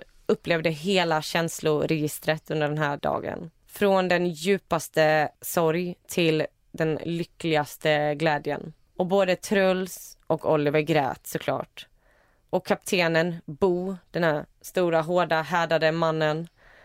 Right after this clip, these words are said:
när han hörde samtalet så rann även tårarna hos honom. Männen klarade sig förvånansvärt bra.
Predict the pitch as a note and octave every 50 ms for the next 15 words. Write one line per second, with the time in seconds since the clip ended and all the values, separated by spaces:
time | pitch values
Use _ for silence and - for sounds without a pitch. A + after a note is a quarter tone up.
0 | - _ _ _ _ - F#3 F3 F#3 F3+ F3+ F3+ E3 F3 F#3 E3+ E3 D#3+ D#3 E3
1 | D#3 D3+ D3 D3 D3 - _ - - - D#3+ D#3+ D3+ - - D3+ D3 C#3+ D3 D3+
2 | - - - - - - - F3 E3+ D#3 D#3 D3 C#3+ C#3+ C#3+ - - D3+ D3 D3
3 | D3 C#3+ - - D3+ D3 - C3 C3 - D3 - - _ - - D#3 - - D3
4 | C#3+ - - - D#3+ - _ _ _ _ _ _ _ _ _ _ _ _ _ _
5 | _ _ _ _ F3+ G3 G#3 G#3+ G#3+ G#3 A3 G#3+ G#3 G#3 G#3+ G#3 - - - -
6 | G#3+ G#3 G3+ G3 F#3 F3 E3+ E3 D#3+ - - - E3 D#3+ D#3+ D#3+ D3+ - - E3
7 | D#3+ E3+ E3+ D#3+ D#3 D3+ D3+ - - D3 - - - - C#3 - - -